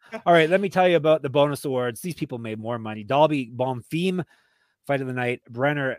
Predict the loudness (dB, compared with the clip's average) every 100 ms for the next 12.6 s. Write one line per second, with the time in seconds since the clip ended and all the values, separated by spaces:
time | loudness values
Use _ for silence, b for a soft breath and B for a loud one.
0 | _ -12 -12 -10 -8 -4 -4 -6 -10 -10
1 | -10 -10 -12 -16 -16 -14 -12 -14 -16 -20
2 | _ _ _ _ -2 6 6 6 0 0
3 | 2 4 4 4 2 2 2 2 -2 -6
4 | -8 -10 -10 -12 -8 -8 -8 -10 -8 -6
5 | -6 -10 -16 -16 -20 _ -12 -10 -10 -14
6 | -16 -14 -14 -14 _ _ _ _ _ _
7 | -8 -8 -8 -14 -12 -10 -10 -12 -14 -14
8 | -6 -4 -6 -8 -14 -14 -16 -18 -20 -14
9 | -12 -12 -12 -8 -4 -2 -2 -2 0 0
10 | 2 2 2 0 -2 -4 -6 -8 -4 -4
11 | -2 0 0 -4 -6 -6 -6 -8 -10 -10
12 | -14 -12 -10 -10 -12 -16